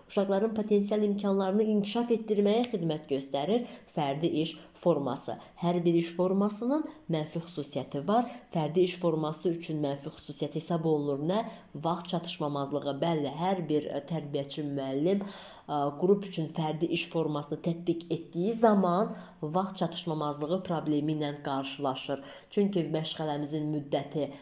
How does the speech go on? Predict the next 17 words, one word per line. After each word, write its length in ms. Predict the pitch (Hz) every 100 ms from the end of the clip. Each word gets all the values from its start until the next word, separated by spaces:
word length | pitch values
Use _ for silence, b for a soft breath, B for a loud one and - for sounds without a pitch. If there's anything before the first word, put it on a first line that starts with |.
| B
məhdud 420 | 151 135 - 233 233
saydadır, 680 | 240 214 196 196 185 190 B B -
vaxt 380 | 156 160 - 156
müddəti 440 | 147 139 139 151
hər 240 | 143 170 151
bir 120 | 147
yaş 280 | 156 165 -
qrupu 300 | 151 143 160 143
üçün 200 | 143 139
fərqli-fərqlidir. 960 | 127 139 190 208 208 196 190 185 185 B B -
Maksimum 720 | 277 - - 240 202 190 175
vaxt 280 | 175 175 170
müddətini 520 | 160 151 151 156 151 147
götürsək, 520 | 151 - 143 214 233
məktəbə 340 | 196 165 151 151
hazırlıq 400 | 147 147 151 151
qrupunda, 540 | 147 143 151 165 247